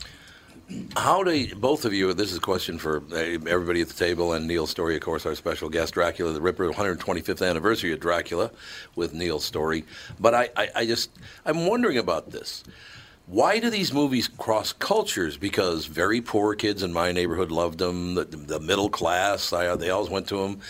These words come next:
Even wealthy families would, you know, out in the Wayzata area, the, the, you know, places like Minnesota.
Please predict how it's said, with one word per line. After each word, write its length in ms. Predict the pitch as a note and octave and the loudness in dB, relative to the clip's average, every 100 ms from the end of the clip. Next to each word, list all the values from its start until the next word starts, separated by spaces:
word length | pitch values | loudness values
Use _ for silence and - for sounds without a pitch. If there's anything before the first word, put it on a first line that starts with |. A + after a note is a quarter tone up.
| - - F#2+ | -16 -12 -4
Even 360 | G#2 G2 D#2+ | -2 -2 -2
wealthy 420 | D#2 G2 A#2 A#2 A2 | 4 4 4 -2 0
families 600 | G2+ G2+ G2+ G#2 G#2 F2 | 0 0 0 0 0 0
would, 200 | F2 D2+ | -2 0
you 100 | E2+ | 2
know, 280 | F2 F2+ F2 E2+ | 2 2 -2 -2
out 140 | F2 | -2
in 60 | F2 | -2
the 100 | E2+ | -6
Wayzata 640 | D2+ E2+ D#2 D#2 F2+ F2+ | -2 -2 -2 0 2 2
area, 340 | F2 F2+ F2 F2 | 2 0 0 -2
the, 180 | E2+ E2 | -4 -8
the, 400 | D#2 - - E2 | -10 -16 -16 -10
you 100 | F2+ | -6
know, 160 | E2 D#2+ | -6 -8
places 360 | - F2+ D#2+ | -6 -6 -2
like 160 | E2+ E2 | -2 -2
Minnesota. 580 | F2+ D2+ - G2+ F#2+ | -4 -2 2 4 2